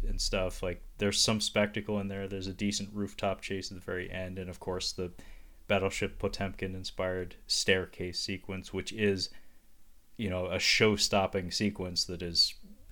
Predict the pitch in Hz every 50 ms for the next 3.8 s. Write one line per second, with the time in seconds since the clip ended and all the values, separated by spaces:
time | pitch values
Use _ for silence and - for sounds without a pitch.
0 | - - - 110 101 104 104 107 107 101 98 98 95 92 87 - - - 98 98
1 | 101 104 101 92 90 92 90 85 - - 104 90 85 82 107 117 - - - 92
2 | 87 87 90 - - - - - - 185 165 127 113 104 101 - - - - -
3 | - - - - - - - - - 110 107 110 104 101 104